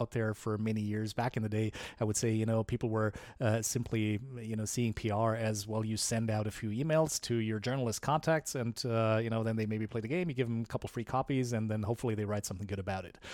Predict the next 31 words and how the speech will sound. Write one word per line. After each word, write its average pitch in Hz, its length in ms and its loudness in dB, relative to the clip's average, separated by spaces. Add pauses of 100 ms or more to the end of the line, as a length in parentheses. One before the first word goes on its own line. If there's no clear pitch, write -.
(240)
Um, 113 320 6
so 110 340 4 (100)
<laughs> - 120 4
that's, - 240 4
I 131 80 -4
guess, 113 340 2
how 117 200 2
it 110 80 0
worked, 113 420 0
uh, 107 320 -2 (260)
in, 107 180 -4
in 101 240 -6
principle, 117 340 -4
at 104 80 -8
least 104 200 -6
in 110 40 -6
the 104 60 -4
beginning. 101 360 -4 (300)
But 123 160 -4
what's - 180 -2
your 165 140 4
understanding 110 680 0
now? 101 220 -2
Where 107 180 -2
do 123 80 -2
you 117 200 -2
see 110 420 0 (380)
P 120 180 0
R 113 240 2
come 110 380 -2
in, 117 320 0